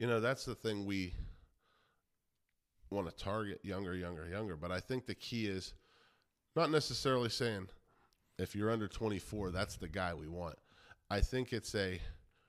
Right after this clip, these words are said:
we keep putting it out there like a beacon of we're here, we're here, we're here. And then when that person is ready, that's when they'll jump on board and really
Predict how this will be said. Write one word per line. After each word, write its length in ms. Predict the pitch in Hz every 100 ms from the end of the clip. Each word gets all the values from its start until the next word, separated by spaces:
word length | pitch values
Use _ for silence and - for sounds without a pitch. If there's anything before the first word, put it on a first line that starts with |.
| - -
we 100 | 101
keep 280 | - 117 - -
putting 280 | - 113 104
it 100 | 92
out 240 | 98 98 98
there 140 | 92
like 220 | 85 87
a 40 | 80
beacon 520 | 85 104 113 90 80
of 180 | 80 82 - _ -
we're 140 | 85
here, 380 | 82 117 117 104
we're 180 | 92 87
here, 200 | 113 110
we're 180 | 90 92
here. 400 | - 120 95 90 - - - -
And 160 | 98
then 200 | 110 110 110
when 180 | 127
that 200 | 120 110 -
person 360 | 117 107 98
is 160 | 92 87
ready, 400 | 101 110 92 82 - - -
that's 280 | 104 123 -
when 200 | 110 101
they'll 140 | 95 87
jump 320 | 87 92 90
on 140 | 90 85
board 320 | 90 85 78
and 160 | 80 92 - - - _ _ -
really 480 | 104 101 92 87